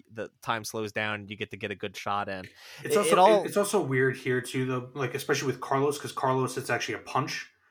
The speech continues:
Speaker 2: You, you hit the
Speaker 1: Yeah.
Speaker 2: enemy if you execute it right, but half the time Carlos just starts punching air. Like, he's not even
Speaker 1: <laughs>
Speaker 2: hitting the enemy. It's weird. I don't know. I, I
Speaker 1: Yeah.
Speaker 2: had to, I ended up only using it if I had to.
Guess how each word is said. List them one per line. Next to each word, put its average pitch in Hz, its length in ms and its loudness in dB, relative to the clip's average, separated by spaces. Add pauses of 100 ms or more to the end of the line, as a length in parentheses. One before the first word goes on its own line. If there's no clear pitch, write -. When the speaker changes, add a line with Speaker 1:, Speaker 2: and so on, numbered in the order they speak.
(260)
Speaker 2:
You, 120 120 -2
you 120 260 -4
hit 113 200 0
the 101 100 4
Speaker 1:
Yeah. - 20 0
Speaker 2:
enemy 123 240 -2
if 131 140 -4
you 143 80 2
execute 143 340 -2
it 147 60 -4
right, 151 240 -2 (420)
but 123 180 0
half 135 280 0
the 131 80 -10
time 131 240 0
Carlos 127 360 -2
just - 200 -8
starts - 280 -4
punching 127 380 -6
air. 123 440 -4 (960)
Like, 120 140 -2
he's 127 140 -2
not 127 140 4
even 123 160 0
Speaker 1:
<laughs> - 20 -2
Speaker 2:
hitting 127 260 2
the 117 120 0
enemy. 131 300 -4
It's - 240 -10
weird. 110 380 -4 (120)
I 135 80 -8
don't 107 140 -8
know. 95 200 -10
I, 139 120 0
I 139 140 2
Speaker 1:
Yeah. - 0 -
Speaker 2:
had 160 180 0
to, 147 80 -6
I 131 120 0
ended 139 360 -2
up 139 260 -8
only 131 220 0
using 117 340 -4
it 110 60 -8
if - 100 -10
I 107 120 -4
had 101 320 -6
to. 104 200 -12